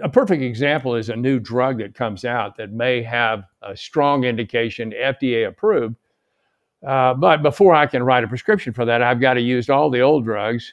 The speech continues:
that, uh, were never, uh, approved for that particular diagnosis or problem.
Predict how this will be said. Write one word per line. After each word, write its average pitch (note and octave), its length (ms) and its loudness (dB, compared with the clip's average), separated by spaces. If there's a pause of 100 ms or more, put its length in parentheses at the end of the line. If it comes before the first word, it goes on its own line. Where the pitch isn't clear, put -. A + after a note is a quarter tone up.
(120)
that, A2 520 -4
uh, G#2+ 320 -4
were A#2 140 -4
never, C#3 580 2 (400)
uh, A2+ 400 -4
approved C3+ 540 4
for C3 220 0
that C3 240 2
particular A#2 420 -4
diagnosis A#2 640 -2
or G2 80 -12
problem. C3+ 460 0